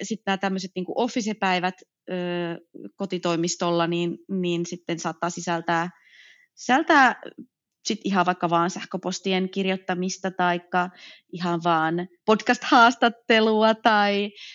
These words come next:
tai sitten TikTok-videon tai Tube-videon kuvaamista. Että mulla, mulla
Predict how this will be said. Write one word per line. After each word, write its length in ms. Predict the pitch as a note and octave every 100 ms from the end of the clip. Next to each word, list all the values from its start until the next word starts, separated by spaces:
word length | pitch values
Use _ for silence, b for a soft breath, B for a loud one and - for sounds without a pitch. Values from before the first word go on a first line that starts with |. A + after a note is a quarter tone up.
| B -
tai 260 | F3+ E3+
sitten 360 | F3+ F3+ - E3+
TikTok-videon 800 | E3+ E3 - E3+ E3+ E3 D#3+ D#3
tai 160 | E3
Tube-videon 640 | E3+ E3+ E3 E3 E3+ F#3 F#3+
kuvaamista. 680 | G3+ F#3+ F#3 F#3+ G#3 -
Että 160 | G3 G3
mulla, 360 | G3 G3 G3 - -
mulla 320 | G3+ G#3